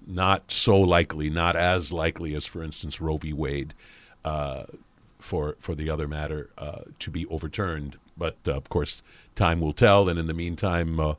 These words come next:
all of this important advocacy work goes on, uh, here and, and across the country. If there are people who want to be of help to the L G B T Center of Southeast Wisconsin, uh, what are some ways in which, uh, ordinary citizens can, can be helpful to you?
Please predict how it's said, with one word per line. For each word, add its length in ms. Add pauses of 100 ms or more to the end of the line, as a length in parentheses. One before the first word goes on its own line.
(200)
all 240
of 100
this 180
important 420
advocacy 500
work 320
goes 220
on, 380 (420)
uh, 460 (260)
here 380
and, 360 (100)
and 160
across 360
the 80
country. 460 (400)
If 120
there 140
are 60
people 380
who 160
want 320
to 80
be 160
of 120
help 360
to 100
the 160
L 100
G 160
B 160
T 240
Center 360
of 140
Southeast 460
Wisconsin, 720 (440)
uh, 200
what 200
are 60
some 180
ways 260
in 120
which, 360
uh, 140 (120)
ordinary 420
citizens 800
can, 440
can 160
be 120
helpful 320
to 140
you? 180